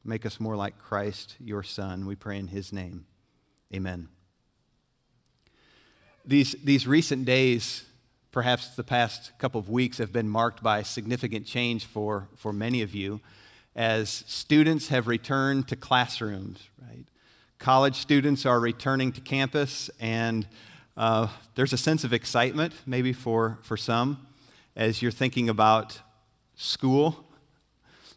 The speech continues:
Um, it's exciting at this point, right? At least initially. And, and you think about the prospect of, of the year ahead, or, or maybe even the years that you have in front of you.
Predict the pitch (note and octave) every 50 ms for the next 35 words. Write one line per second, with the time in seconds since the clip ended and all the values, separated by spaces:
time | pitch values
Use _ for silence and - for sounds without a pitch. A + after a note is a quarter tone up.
0 | _ _ A2+ A2 A2+ A2+ A2+ G#2 A2+ A2+ A2+ - A#2 - - - C3 A#2+ A#2+ B2
1 | A#2+ A2 A2 - C3+ A#2+ - - - - B2 G#2+ G#2+ B2 A#2+ - - - _ -
2 | A2+ A2 A#2 B2 A#2 - - G#2+ G#2+ A#2 B2+ B2+ - C3 A#2+ B2 B2 B2 - C#3+
3 | C3 C3 C#3 C#3 C3+ - - - - - _ _ _ _ _ - B2 B2 A#2+ B2
4 | - - B2+ A#2+ C3 B2+ - A3 A#3 - E3 C3+ C3 B2+ A#2 A2+ B2 - - -
5 | F3+ F3+ E3 - - - - G#2+ G#2 G#2 - - - - - A#2 A#2 A2+ A2 A2
6 | - B2 A#2+ G2 G#2 A2+ A2 G#2+ B2 C3 C#3 C#3 C3+ B2 A#2 A2 B2 B2 A2 G2+
7 | G2 G2+ A2 A2+ A#2+ - - C3 A#2+ C3 D#3 G3 F3+ D#3 C#3+ D3+ C#3 B2+ A#2 G#2+
8 | G#2+ G#2+ G2 G2+ B2+ E3+ F#3+ B2 G#2+ G2+ G2 G2+ G2+ - - - - - - -
9 | - _ _ - B2+ B2 B2+ - B2+ A#2 B2+ C3+ C3+ C#3 C3+ B2 A#2+ A2+ - -
10 | F3 F3 E3 A#2+ G2 G2+ F#2 F2 E2+ E2+